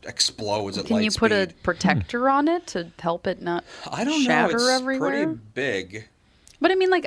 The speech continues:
Speaker 2: I have an iPad case that I bought it secondhand from somebody, and it's
Speaker 1: Yeah, that
Speaker 2: but
Speaker 1: might not
Speaker 2: it
Speaker 1: be
Speaker 2: has
Speaker 1: a
Speaker 2: an
Speaker 1: bad idea.
Speaker 2: OtterBox, like, thing
Speaker 1: Yeah.
Speaker 2: on it and, and a screen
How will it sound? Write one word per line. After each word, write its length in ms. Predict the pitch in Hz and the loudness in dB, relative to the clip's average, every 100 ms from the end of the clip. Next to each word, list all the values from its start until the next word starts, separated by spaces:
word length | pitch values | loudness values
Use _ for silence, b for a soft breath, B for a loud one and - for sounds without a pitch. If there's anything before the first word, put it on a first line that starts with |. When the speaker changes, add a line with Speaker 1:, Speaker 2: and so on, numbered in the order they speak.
| - | 2
Speaker 2:
I 80 | |
have 120 | 254 262 | 2 0
an 80 | |
iPad 600 | - 160 190 - 165 160 | 0 0 0 0 2 0
case 420 | - 175 165 165 - | -2 -2 -2 -2 -2
that 220 | 151 147 - - | 0 0 -4 -2
I 140 | 160 165 | 0 2
bought 320 | 165 170 175 | 2 2 0
it 120 | 160 | -2
secondhand 640 | - 160 160 151 147 156 | -2 -2 -2 -4 -2 -2
from 140 | 190 180 | -4 -2
somebody, 500 | 185 185 190 202 202 | 0 0 0 0 0
and 100 | 165 | -2
it's 120 | 110 | -2
Speaker 1:
Yeah, 140 | 110 110 | -4 -2
that 40 | |
Speaker 2:
but 80 | 120 | -2
Speaker 1:
might 180 | 147 151 | 0 -2
not 160 | 135 127 | 2 4
Speaker 2:
it 40 | |
Speaker 1:
be 60 | 240 | 4
Speaker 2:
has 100 | 226 | 4
Speaker 1:
a 40 | |
Speaker 2:
an 40 | 214 | 0
Speaker 1:
bad 140 | 208 165 190 | 2 2 2
idea. 200 | 196 196 | 2 2
Speaker 2:
OtterBox, 500 | 175 170 165 - - | 4 4 0 -4 0
like, 380 | 170 151 147 - 135 | 2 0 -2 -12 -20
thing 320 | - - 196 196 | -6 0 0 2
Speaker 1:
Yeah. 160 | 196 | 0
Speaker 2:
on 220 | - 156 | 2 2
it 100 | 170 | 2
and, 100 | 165 | 2
and 180 | 165 170 165 | 2 2 0
a 60 | |
screen 680 | 151 - 196 185 160 156 | -4 -2 -2 0 -2 -6